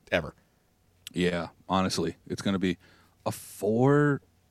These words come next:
Speaker 2: a four-man Iron Man match.
Speaker 1: So sixty minutes of just crazy insanity with these four.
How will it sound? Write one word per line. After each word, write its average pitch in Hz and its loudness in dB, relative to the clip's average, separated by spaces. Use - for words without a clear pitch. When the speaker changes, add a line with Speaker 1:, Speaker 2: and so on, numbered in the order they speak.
Speaker 2:
a 104 -2
four-man 107 0
Iron 87 -8
Man 80 -14
match. 76 -14
Speaker 1:
So 82 -6
sixty 120 0
minutes 90 0
of 90 -4
just - -4
crazy 101 0
insanity 82 -4
with 82 -12
these 82 -4
four. 80 -12